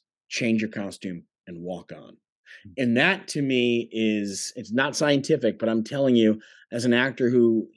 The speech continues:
Speaker 1: in his youth played that role, I would marvel at,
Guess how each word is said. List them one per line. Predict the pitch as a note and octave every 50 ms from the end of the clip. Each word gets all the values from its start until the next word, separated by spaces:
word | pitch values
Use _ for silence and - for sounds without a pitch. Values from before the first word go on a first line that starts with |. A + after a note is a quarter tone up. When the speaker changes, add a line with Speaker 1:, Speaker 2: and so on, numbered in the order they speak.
| - - _
Speaker 1:
in | - C3+ B2
his | A#2 A#2 A2 G2+
youth | G#2 B2 C3+ C3 A2+ A#2+ - -
played | - - C#3+ C#3 C#3 B2+ A2+ A2
that | A2+ A2 A2 A2 - -
role, | A2 B2 C#3 D3+ C#3+ A#2+ G2 F#2 F#2 F2+ _ _ _ _ _ _ _
I | - C3 C#3
would | C#3+ C3+ C3
marvel | B2+ B2 C3 C#3 D3 D#3 D3+ C#3 B2 A2 G#2
at, | G2+ G2+ G2+ -